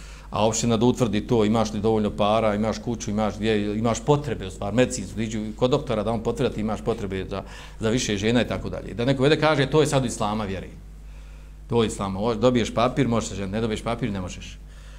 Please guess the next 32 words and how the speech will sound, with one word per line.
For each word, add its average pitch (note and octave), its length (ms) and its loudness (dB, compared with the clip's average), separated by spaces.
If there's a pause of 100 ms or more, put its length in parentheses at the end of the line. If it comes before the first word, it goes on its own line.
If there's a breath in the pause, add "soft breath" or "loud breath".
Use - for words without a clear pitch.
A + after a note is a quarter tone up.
(200 loud breath)
Znači, - 260 -6
to D3 140 4
uveđenje C3 440 4
takve C#3+ 280 2
stvari, D3+ 280 4
to D3+ 80 0
predstavlja D3+ 280 0
novotariju, B2 320 0
to C3+ 80 0
nije D3+ 100 0
od G#2 80 -2
islama, A2+ 260 -4
to A2+ 80 -4
nije A2+ 180 0
od F2 60 -6
šerijata. F#2 400 -8 (800 loud breath)
A G#2+ 240 2
ovo D#3+ 180 6
ne D#3+ 120 2
spominje E3+ 340 2
zato E3+ 140 0
da, C#3+ 260 2
o, C3 220 4
kao C#3 120 4
šalu, B2 400 2
nego F#2+ 180 -4
se A#2 120 -2
zaista D#3 280 2
desilo C3+ 240 2
u - 20 4
arapskom A#2+ 260 0
svijetu. G#2 380 -6